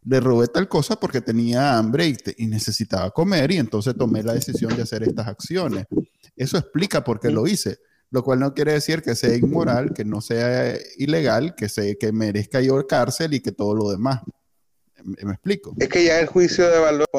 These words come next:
Speaker 2: el juicio de valor le corresponde a cada persona, pues, y cuando hubiese
Speaker 1: No, no,
Speaker 2: tal
Speaker 1: no,
Speaker 2: vez
Speaker 1: no,
Speaker 2: un
Speaker 1: no, no,
Speaker 2: tribunal
Speaker 1: no, no,
Speaker 2: superior,
Speaker 1: hay
Speaker 2: pues, lo
Speaker 1: regla.
Speaker 2: puede hacer.
Speaker 1: Hay re-,
Speaker 2: Sí,
Speaker 1: como
Speaker 2: claro.
Speaker 1: colectivo, para poder convivir necesitamos regla, ¿ok? Eh,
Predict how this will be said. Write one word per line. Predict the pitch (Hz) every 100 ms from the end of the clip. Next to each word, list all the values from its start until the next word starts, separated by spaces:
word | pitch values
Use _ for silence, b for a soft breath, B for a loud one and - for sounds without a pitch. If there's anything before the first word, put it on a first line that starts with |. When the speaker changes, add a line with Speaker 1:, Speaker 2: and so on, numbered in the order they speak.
| 131
Speaker 2:
el | 127
juicio | 160 - 175
de |
valor | 165 147 147
le | 165
corresponde | - 127 120 - 127 127
a | 110
cada | 127 135
persona, | 123 - 196 190 117 208 -
pues, | 139
y | 135 127
cuando | 127 135 139
hubiese | 131 131 135 -
Speaker 1:
No, | -
no, |
Speaker 2:
tal | 175
Speaker 1:
no, | 147
Speaker 2:
vez | 170
Speaker 1:
no, | 165
Speaker 2:
un |
Speaker 1:
no, | -
no, | -
Speaker 2:
tribunal | 143 151 151
Speaker 1:
no, |
no, | -
Speaker 2:
superior, | - 127 156 143
Speaker 1:
hay | 180
Speaker 2:
pues, | 185
lo | 165
Speaker 1:
regla. | 135 110
Speaker 2:
puede | 107
hacer. | 92 - 196 - _ _ -
Speaker 1:
Hay | 113 120 135
re-, | 120 - -
Speaker 2:
Sí, | -
Speaker 1:
como | 175 -
Speaker 2:
claro. | 160
Speaker 1:
colectivo, | 160 151 - 247 254 247 240 233 - -
para | 123 127
poder | - 131 165 185
convivir | 170 165 135 117 120 139
necesitamos | 139 131 117 101 101 110 113
regla, | - 90 85 71 - - _ _ _ _ -
¿ok? | 104 160
Eh, | 190